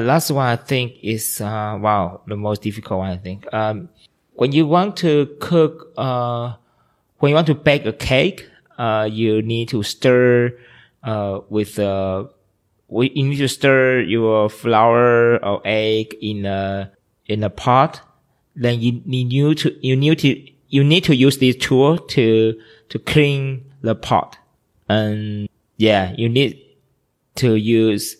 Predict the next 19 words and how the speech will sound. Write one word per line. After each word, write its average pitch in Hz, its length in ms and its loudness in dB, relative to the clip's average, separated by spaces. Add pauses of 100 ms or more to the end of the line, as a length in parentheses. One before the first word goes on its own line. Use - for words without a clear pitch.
this 117 220 0
tool 135 320 2
to 123 140 -4
clean 117 280 -4
the 107 120 -4
pot. - 420 -6 (260)
So 107 480 2 (240)
the 113 100 -2
flour 113 760 2
and 107 300 -6
the, 101 460 -4 (180)
all 110 220 4
the 104 160 2
things, 110 600 -6 (280)
the 104 120 -8
dough 113 560 2 (420)
w-, 107 220 -8
will 107 120 0
not 110 440 0